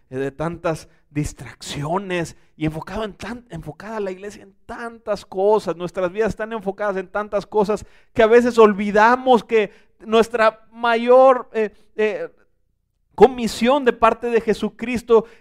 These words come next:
es compartir y ser testigos de quién es Él. Estamos llenos de distracciones.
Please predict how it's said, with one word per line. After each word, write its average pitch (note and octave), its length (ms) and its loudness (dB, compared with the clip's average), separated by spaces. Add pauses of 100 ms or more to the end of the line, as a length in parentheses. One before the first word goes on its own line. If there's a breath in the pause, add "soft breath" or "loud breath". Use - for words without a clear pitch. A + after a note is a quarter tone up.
es A3+ 200 0
compartir A#3 800 0
y A3 60 -6
ser A#3+ 240 -4
testigos A#3+ 680 -4
de G#3 160 -2
quién B3+ 300 -10
es B3 240 -12
Él. D#4 340 -10 (840)
Estamos D4 360 2
llenos C4+ 300 -2
de B3 140 -6
distracciones. B3 1000 -6